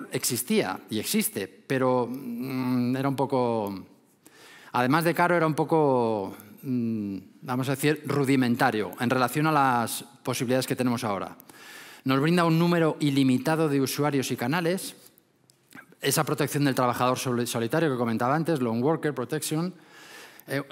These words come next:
tiene un gestor de tareas, es decir, que yo puedo utilizar la aplicación para mandar tareas a mi, a mi gente, ¿vale? Y que vayan cubriendo un cuestionario, terminales y accesorios profesionales,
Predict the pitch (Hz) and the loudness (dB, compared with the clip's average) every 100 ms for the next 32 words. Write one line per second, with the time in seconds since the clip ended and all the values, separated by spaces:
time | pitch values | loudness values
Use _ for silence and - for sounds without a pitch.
0 | - 147 151 156 160 143 120 135 175 170 | -6 0 2 2 0 0 0 2 0 0
1 | - 131 139 143 127 147 156 147 151 160 | -6 -4 -2 0 0 0 0 0 -2 -2
2 | 151 147 151 151 165 139 117 120 160 131 | -2 -2 -2 0 0 0 0 0 -2 -2
3 | 127 139 139 - - 110 98 95 90 107 | -2 -2 -2 -6 -6 -4 -4 -6 -6 -6
4 | 101 123 101 87 87 _ _ _ 107 139 | -6 -4 -6 -8 -16 _ _ _ -8 -4
5 | 139 113 113 123 120 117 117 113 104 98 | -4 -2 0 0 0 0 0 0 -4 -6
6 | - 117 135 113 147 - - - - - | -6 -2 -2 -2 -6 -10 -20 -20 -20 -10
7 | - 127 123 143 143 135 131 117 123 110 | -4 0 2 2 2 0 -2 -2 -2 -4
8 | 107 104 - 117 175 160 170 165 - | -8 -8 -6 -4 -2 0 -2 -2 -10